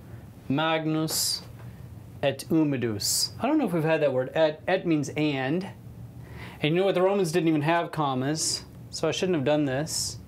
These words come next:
I should have written Fluvius est longus et magnus et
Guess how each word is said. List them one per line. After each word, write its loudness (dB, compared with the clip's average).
I 2
should 2
have 2
written 0
Fluvius 2
est 2
longus 2
et 0
magnus 0
et 2